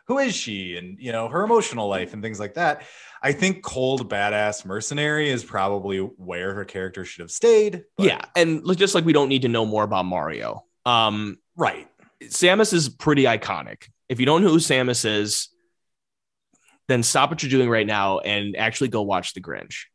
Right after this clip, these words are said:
Speaker 1: <laughs> Which will frequently be our advice for almost
Speaker 2: <laughs> I
Speaker 1: any
Speaker 2: think I'm gonna,
Speaker 1: yeah,
Speaker 2: I'm gonna try to
Speaker 1: movie.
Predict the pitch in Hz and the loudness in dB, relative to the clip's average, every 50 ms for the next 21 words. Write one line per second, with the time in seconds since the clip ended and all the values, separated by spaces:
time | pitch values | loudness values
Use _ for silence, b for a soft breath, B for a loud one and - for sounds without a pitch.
0 | _ _ _ _ _ _ _ _ _ _ - - - - - - _ _ _ _ | _ _ _ _ _ _ _ _ _ _ -12 -12 -12 -12 -20 -20 _ _ _ _
1 | _ _ _ _ _ _ _ _ _ - - - - - - 220 196 160 - 185 | _ _ _ _ _ _ _ _ _ -18 -16 -16 -18 -18 -18 -16 -12 0 2 2
2 | 202 202 262 240 233 202 - - 190 220 226 277 262 202 160 143 131 127 127 120 | 4 6 6 6 6 6 4 2 0 0 2 2 0 0 0 0 0 2 2 2
3 | 113 113 113 110 110 113 107 107 107 104 - - 110 110 120 139 135 - - 120 | 2 2 2 0 0 0 0 -2 -2 -2 -4 -6 -2 -2 0 0 0 0 2 2
4 | 123 135 - - 156 - 107 110 110 - - - 113 127 139 151 156 151 139 131 | 2 4 4 4 4 2 2 -4 -10 -10 -6 -4 -2 2 2 4 6 6 6 4
5 | 123 123 127 - 127 127 135 135 123 107 101 127 117 110 | 4 2 0 0 0 0 2 0 0 0 2 0 0 0